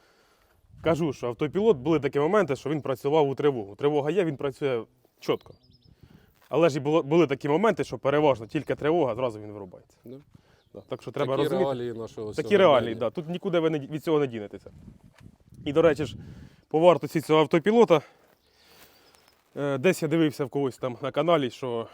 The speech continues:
Speaker 1: е, наскільки я розумію, джондіровська навігація купили люди за тридцять п'ять тисяч доларів.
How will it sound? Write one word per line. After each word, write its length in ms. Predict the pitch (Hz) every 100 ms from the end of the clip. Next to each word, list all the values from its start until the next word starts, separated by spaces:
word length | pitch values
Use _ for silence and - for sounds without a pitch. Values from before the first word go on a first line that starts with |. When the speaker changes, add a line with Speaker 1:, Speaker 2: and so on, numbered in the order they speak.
| - _ 117
Speaker 1:
е, 380 | 107 104 107 - - - - -
наскільки 380 | 120 - 143 139
я 80 |
розумію, 400 | 135 135 165 139
джондіровська 520 | 123 143 156 139 - 147
навігація 640 | 143 160 185 - 139 123 _ _ - - -
купили 360 | 151 180 160
люди 200 | 170 156
за 120 | 135 143
тридцять 280 | 160 -
п'ять 160 | 151 147
тисяч 380 | 151 147 131 - -
доларів. 440 | 113 139 110 98